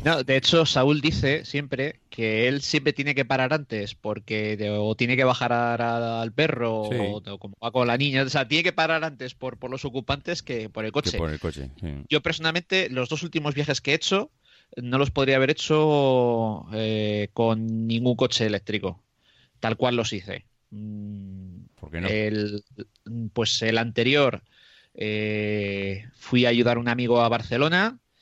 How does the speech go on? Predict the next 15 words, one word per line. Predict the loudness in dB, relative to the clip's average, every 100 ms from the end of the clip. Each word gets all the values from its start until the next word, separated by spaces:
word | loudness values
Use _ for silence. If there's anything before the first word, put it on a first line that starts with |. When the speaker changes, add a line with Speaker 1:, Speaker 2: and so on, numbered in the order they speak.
| _ _ _
Speaker 1:
entonces | -10 -10 -6 -6 0 0
salí | 2 2
de | 2 4
trabajar | 4 4 2 2 2 2 2
a | 0 0 -2
las, | -2 -2 -4 -8 -10 -10
a | -6 -6
las | -6
cinco | -6 -2
de |
la | 0
tarde, | 2 0 0 0 -4
cogí | -10 -4 -2
el | -2
coche, | 0 0 2 2 0